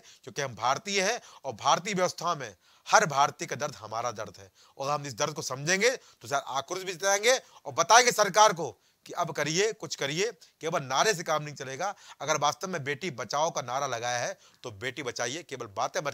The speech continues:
करिए। यहाँ पर चर्चा करिए, संघर्ष करिए और कम से कम महिला सुरक्षा पे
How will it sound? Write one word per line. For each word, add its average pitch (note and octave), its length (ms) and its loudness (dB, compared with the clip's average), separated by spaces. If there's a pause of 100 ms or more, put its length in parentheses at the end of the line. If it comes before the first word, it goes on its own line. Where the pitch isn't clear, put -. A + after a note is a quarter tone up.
करिए। A2 320 -10 (340)
यहाँ A#2+ 180 -10
पर A#2+ 140 -8
चर्चा C#3 320 0
करिए, G#3 380 2 (180)
संघर्ष F3 360 0
करिए D3+ 400 -2 (180)
और C#3 120 -12
कम F#3 140 0
से E3 100 -8
कम D#3+ 140 -4
महिला D3 180 0
सुरक्षा D3+ 400 -6
पे C3 140 -12